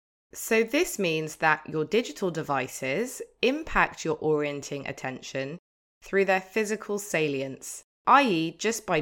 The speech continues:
being there in your environment.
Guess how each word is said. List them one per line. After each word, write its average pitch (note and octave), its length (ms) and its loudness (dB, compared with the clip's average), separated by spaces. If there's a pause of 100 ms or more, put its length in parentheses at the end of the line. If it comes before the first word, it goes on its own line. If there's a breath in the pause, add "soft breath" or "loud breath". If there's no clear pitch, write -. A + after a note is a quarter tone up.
(160)
being G#3+ 380 0
there C#3+ 340 0 (180)
in E3 180 0
your D3 280 0
environment. C3+ 640 -4